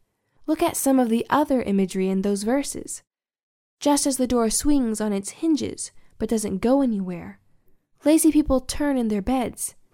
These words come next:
That is, they just change position. They don't go anywhere either. The other image in verse fifteen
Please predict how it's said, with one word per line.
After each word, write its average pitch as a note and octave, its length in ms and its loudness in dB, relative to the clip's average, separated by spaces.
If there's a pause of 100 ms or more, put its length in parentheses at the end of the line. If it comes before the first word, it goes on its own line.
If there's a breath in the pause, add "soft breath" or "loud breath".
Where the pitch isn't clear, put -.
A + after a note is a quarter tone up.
(400)
That B3+ 180 2
is, A3 280 2 (420 soft breath)
they B3 120 2
just - 340 -2
change A#3+ 440 0
position. - 600 -2 (560)
They A3+ 120 0
don't B3+ 300 0
go C4+ 240 4
anywhere F#3+ 380 0
either. A#3+ 500 -4 (1160)
The B3+ 200 4
other D#4 300 8
image F#3 500 -2
in G#3 180 -2
verse G#3+ 240 -2
fifteen A3 720 -4